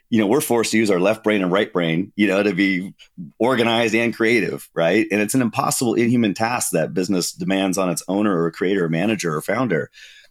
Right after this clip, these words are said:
So I wanted to help round that out and support that individual by give, making them better in those individual skills. And that's why I'm launching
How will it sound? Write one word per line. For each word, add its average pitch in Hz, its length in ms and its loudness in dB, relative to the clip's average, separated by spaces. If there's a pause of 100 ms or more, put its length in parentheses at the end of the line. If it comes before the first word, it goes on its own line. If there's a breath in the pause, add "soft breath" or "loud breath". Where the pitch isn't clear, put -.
(120)
So - 140 0
I 131 60 4
wanted 147 200 2
to 127 60 4
help 127 140 0
round 104 380 0
that 90 160 0
out 92 240 0
and 80 100 -6
support 107 380 -2
that 92 100 2
individual 90 540 0
by 85 160 -2
give, 92 300 -2
making 98 260 0
them 85 160 -2
better 110 260 2
in 95 80 0
those 85 140 -2
individual 80 420 -4
skills. 71 400 -6
And - 160 -4
that's 92 220 -2
why 90 140 -2
I'm 82 80 0
launching 78 500 -6